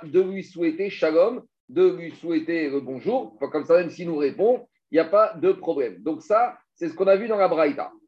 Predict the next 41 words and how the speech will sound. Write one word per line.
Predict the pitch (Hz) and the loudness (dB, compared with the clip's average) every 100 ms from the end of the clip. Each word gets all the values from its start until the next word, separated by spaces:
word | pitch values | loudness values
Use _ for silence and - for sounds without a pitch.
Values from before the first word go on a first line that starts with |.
| _ 131 | _ -6
Et | |
par | 147 160 | -2 0
rapport | 180 214 | 2 0
à | |
cette | 202 190 | 2 0
braïta, | 156 170 160 233 | 0 -2 0 0
la | 220 | -2
Gemara, | 165 175 196 | -2 -2 0
elle | 202 | 0
va | 185 | 0
objecter | 151 175 220 220 196 | 0 -4 -6 -10 -8
une | 185 | 2
autre | 220 165 | 2 2
braïta. | 151 139 - - _ _ - | -2 -2 -6 -14 _ _ -4
Qu'est-ce | 208 - | 0 2
qu'elle | 202 190 | 0 -2
dit, | 196 | 0
l'autre | 185 180 | 2 2
braïta ? | 143 135 131 165 - _ _ - | 0 -2 -2 -4 -4 _ _ 0
Elle | 175 180 | 0 0
dit | 208 | -2
comme | 208 160 | -2 0
ça, | - - - | -2 -2 0
Ourminou. | 214 214 214 170 - _ _ | 0 2 0 -4 -8 _ _
Donc | 151 143 | -8 -8
je | |
suis | 170 | -6
Kafaref | 202 202 202 208 208 | -2 0 2 2 2
Hamoud | 196 196 160 | 2 0 -2
Bet, | 202 233 233 _ _ | 0 -2 -4 _ _
vingt | 127 190 208 202 | -6 -4 0 2
et | 202 | 2
un | 185 | 4
B | 190 185 | 4 4
deux | 202 220 - | 6 4 4
à | 165 185 185 180 151 | 0 2 2 0 -4
vingt | 208 | -8
lignes | 214 214 | -6 -2
de | 190 | 0
la | 180 | 0
fin. | 151 117 | -4 -12